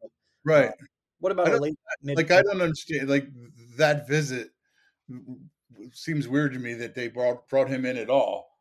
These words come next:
Speaker 2: Um, I, I, I, like, I don't know what the purpose of that was. It, it wasn't to eliminate him because he's gonna be eliminated by the, the time they make their pick. Um,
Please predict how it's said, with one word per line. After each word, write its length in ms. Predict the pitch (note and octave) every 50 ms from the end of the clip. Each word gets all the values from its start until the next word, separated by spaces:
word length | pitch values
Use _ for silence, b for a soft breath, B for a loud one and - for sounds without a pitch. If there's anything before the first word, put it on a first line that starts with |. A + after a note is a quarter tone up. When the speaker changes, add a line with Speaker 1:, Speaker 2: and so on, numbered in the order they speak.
| _ _ -
Speaker 2:
Um, 500 | G#2+ G#2 G#2 G#2 G#2 G#2 G2+ G2+ F2+ _ _ _ _ _ A#2+
I, 40 |
I, 280 | A2+ G#2+ - B2+ A#2+ - - A2+
I, 220 | A#2+ - - B2+ - G#2
like, 200 | A#2 A#2 - B2+
I 80 | C3 B2+
don't 160 | B2+ A2+ G#2+
know 140 | B2 B2 A#2+
what 160 | B2 A#2+ G2+
the 80 | A#2
purpose 300 | - C3 A#2+ G#2+ A2+ G#2+
of 80 | A2 G#2+
that 200 | B2+ C3 B2+ A2+
was. 200 | A2 A2+ A2 A2
It, 160 | A2 G#2 G#2+
it 100 | A2 A2
wasn't 320 | A2+ B2+ C3 A#2+ A#2 A#2 A2+
to 140 | B2 A2+
eliminate 400 | G#2+ A2 B2 C3 A#2+ G#2+ A2 A2
him 80 | A2+ G#2+
because 200 | G2+ A2+ G#2+ A2
he's 160 | B2 A#2+ A2+
gonna 180 | - A#2+ A2+ G#2+
be 120 | A2 A#2+
eliminated 540 | A#2 G#2+ G#2+ A#2 A2+ A2 G#2 G2+ G2+ G2+ -
by 120 | G2 G2+
the, 120 | G2 G2 - b b b b b b b b b _ _
the 100 | A2+ G#2+
time 320 | - - C3+ A#2+ B2 A#2+
they 160 | A#2+ A#2+ A2+ G#2+
make 260 | A2+ A#2+ A#2 A2 -
their 160 | A2 G#2+ G2
pick. 300 | - - D3 B2+ A2+ - - _ _ _ -
Um, 500 | G#2+ G#2 G2+ G2+ G2+ G2+ G2+ G2 G2